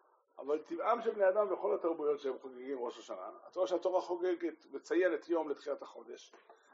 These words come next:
אז הסברה לא דורשת שנציין לתחילת השנה גם, והיא מציינת, "החודש הזה לוחם ראש חודשים". מה הכוונה? החודש הזה יש לו צבע מיוחד כי הוא ראש חודשים.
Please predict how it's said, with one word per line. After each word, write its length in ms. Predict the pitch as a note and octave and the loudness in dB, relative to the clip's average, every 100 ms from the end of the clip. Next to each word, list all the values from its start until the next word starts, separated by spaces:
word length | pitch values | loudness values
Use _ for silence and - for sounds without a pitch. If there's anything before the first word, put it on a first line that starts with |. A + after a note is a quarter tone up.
| - | -20
אז 120 | A2+ | -12
הסברה 320 | A#2+ - D3+ G#3+ | -4 0 4 6
לא 80 | |
דורשת 240 | - C#3+ C#3 | 6 6 4
שנציין 500 | D3+ C#3 C#3 E3+ F3+ | -2 0 0 0 -4
לתחילת 240 | - E3+ | -4 -4
השנה 280 | D#3 F3 - | -4 -4 -2
גם, 200 | D#3+ E3+ - - | -4 -6 -12 -10
והיא 140 | C#3+ | -6
מציינת, 440 | D3+ F#3 - - D#3 | -4 0 2 2 0
"החודש 340 | E3+ F#3+ E3+ | 0 0 0
הזה 140 | F3 | 2
לוחם 240 | D#3 C3 F3 | 2 2 0
ראש 240 | C#3 D#3 | 0 -2
חודשים". 420 | G3+ A#4 - - - _ _ _ _ D#3+ | 0 2 2 -2 -16 _ _ _ _ -4
מה 60 | |
הכוונה? 380 | D#3+ C#3+ D3+ D#3 | -2 0 2 2
החודש 260 | C3+ F#3+ E3+ | 2 2 2
הזה 200 | F#3+ G3+ | 2 4
יש 220 | F3+ F#3 | 2 0
לו 60 | F3 | 0
צבע 260 | G3+ G3+ | 0 2
מיוחד 520 | G#3 G#3 F3+ C4+ C4+ | 0 -2 4 4 4
כי 100 | - | 0
הוא 160 | F#3 F3 | 2 4
ראש 100 | F#3+ | 4
חודשים. 420 | G#3+ A3+ B3 - | 4 2 2 -10